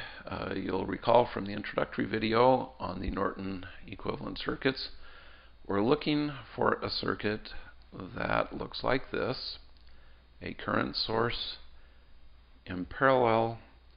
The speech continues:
with a resistor. The resistance we call R T H because it's the same as the Thevenin equivalent resistance,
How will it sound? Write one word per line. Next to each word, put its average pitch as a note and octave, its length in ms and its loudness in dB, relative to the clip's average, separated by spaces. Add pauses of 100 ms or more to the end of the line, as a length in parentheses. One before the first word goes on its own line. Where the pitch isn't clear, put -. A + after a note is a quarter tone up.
(520)
with G2 280 -6
a - 40 -4
resistor. - 720 -2 (1600)
The A2+ 60 -10
resistance A#2 720 -2
we G#2+ 100 -2
call - 340 0
R G2 200 4
T - 300 -6
H - 640 0
because - 380 -6
it's - 160 -8
the G2+ 80 -8
same G#2 300 2
as - 100 -6
the G2 80 -8
Thevenin G2 480 2
equivalent F2+ 460 -4
resistance, F2+ 640 -6